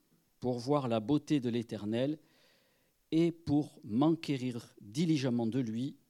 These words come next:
dans son temple. » C'est ce que nous venons de chanter, un chant qui nous introduit dans ce message. La présence de l'Éternel.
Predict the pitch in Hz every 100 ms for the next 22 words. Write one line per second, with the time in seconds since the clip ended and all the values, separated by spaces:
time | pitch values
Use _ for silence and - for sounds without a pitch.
0 | - 95 127 - 113 104 104 87 - 90
1 | - 113 - 107 107 123 139 110 - 104
2 | 95 123 160 - _ _ _ _ _ _
3 | _ 104 101 - 147 135 127 117 110 110
4 | 101 113 135 113 - 113 107 - 95 92
5 | - _ _ _ _ _ _ _ _ _
6 | _ _ _ _ _ _ _ - 127 113
7 | - 165 160 190 - 123 131 117 98 92